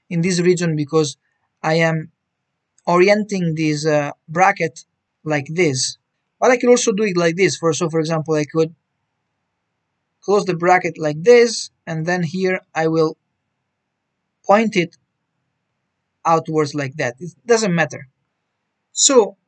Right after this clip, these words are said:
when we integrate first over x, we want to go from this portion of the curve all the way up to this portion of the curve. We are integrating ac-, actually from left to right.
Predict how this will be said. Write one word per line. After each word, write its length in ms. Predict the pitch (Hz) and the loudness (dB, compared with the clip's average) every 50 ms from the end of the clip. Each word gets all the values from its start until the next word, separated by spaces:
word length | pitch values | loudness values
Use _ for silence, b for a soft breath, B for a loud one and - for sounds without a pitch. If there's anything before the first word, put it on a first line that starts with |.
| _ _ | _ _
when 220 | 208 226 254 240 | -2 0 0 2
we 100 | 226 220 | 0 0
integrate 640 | 208 269 311 349 302 302 247 202 226 233 202 147 - - - | -2 -4 -8 -4 -2 -2 4 6 6 6 6 2 -4 -10 0
first 340 | - 226 294 285 - - - _ | 2 2 2 2 0 -4 -6 _
over 320 | - 208 208 180 165 160 170 | -2 -2 0 0 0 0 0
x, 500 | 254 247 202 143 143 - - - - - - _ _ _ _ | 2 2 0 0 0 -2 -4 -4 -4 -6 -10 _ _ _ _
we 140 | - 175 208 | -2 0 0
want 220 | 247 302 320 311 | 2 0 0 0
to 100 | - 285 | -2 -2
go 240 | 190 196 202 196 180 | 0 2 2 2 0
from 440 | 180 - 175 175 170 165 165 165 - _ _ _ _ _ _ _ _ _ _ _ _ _ _ _ _ _ _ _ _ _ _ _ _ _ _ _ | -2 -2 -2 -2 -2 -2 -4 -6 -10 _ _ _ _ _ _ _ _ _ _ _ _ _ _ _ _ _ _ _ _ _ _ _ _ _ _ _
this 320 | 165 202 254 247 214 175 | -4 0 2 2 0 0
portion 640 | - - 202 196 190 180 - - - 330 359 349 359 - _ | 0 0 2 2 2 2 0 -4 -4 -6 -6 -8 -10 -12 _
of 220 | - 170 156 156 156 | -4 -4 -4 -4 -6
the 80 | 160 | -8
curve 360 | - - - 165 175 240 320 - _ _ _ _ _ _ _ _ _ _ _ _ _ _ _ _ _ | -10 -4 -2 0 2 2 0 -2 _ _ _ _ _ _ _ _ _ _ _ _ _ _ _ _ _
all 200 | - 254 285 311 294 | -2 0 2 2 2
the 140 | 277 302 | 0 2
way 280 | 262 233 220 208 220 214 - | 2 4 4 4 2 0 0
up 220 | 185 175 175 175 - _ _ | 0 0 0 -2 -4 _ _
to 160 | - - 180 180 | -6 -4 -2 -2
this 260 | 170 175 165 151 - | 0 -2 -2 -4 -6
portion 460 | - - 196 190 185 175 - 170 156 | -6 -4 -2 0 0 0 -2 -4 -4
of 120 | 147 139 | -6 -6
the 100 | 139 135 | -6 -8
curve. 260 | 131 - 131 127 123 123 - _ _ _ _ _ _ _ _ _ _ _ _ _ _ _ _ _ | -8 -8 -8 -10 -10 -12 -14 _ _ _ _ _ _ _ _ _ _ _ _ _ _ _ _ _
We 140 | 180 170 165 | -2 0 2
are 140 | 156 160 - | 2 2 0
integrating 520 | - 233 220 202 180 196 214 202 190 185 185 | -2 -4 -4 -2 0 0 0 0 0 -2 -4
ac-, 100 | 185 185 - | -4 -6 -2
actually 380 | - 202 208 202 - 202 190 175 | -2 -2 -2 -2 -4 -6 -6 -6
from 300 | 147 - 170 156 151 151 175 | -6 -6 -6 -8 -8 -8 -6
left 380 | 175 208 247 254 - - - - _ _ | -2 -2 -2 -2 -2 -8 -18 -20 _ _
to 120 | - 175 160 | -8 -4 0
right. 340 | 175 190 147 123 123 - | 2 2 2 2 0 -4